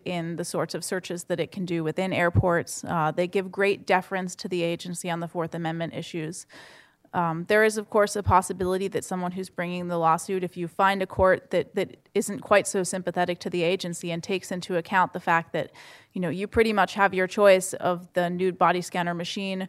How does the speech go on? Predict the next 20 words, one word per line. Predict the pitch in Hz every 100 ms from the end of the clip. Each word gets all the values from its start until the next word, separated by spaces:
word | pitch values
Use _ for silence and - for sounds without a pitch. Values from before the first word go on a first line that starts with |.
| - - -
or | - 190 180 180
the | 180
very, | 175 202 190
very, | 190 190 185
very | 190 185
invasive | 175 190 185 175
pat | - 185 -
down, | 185 165 160 180 -
uh, | 180 170
and | 180
that's | 180 - -
<laughs> | 220
not | 185 -
really, | 202 196 185
from | 175 185
a | 175
Fourth | 185 180
Amendment | 180 175 175 165 160
search | 175 170
standpoint, | - - 160 170 180 156 -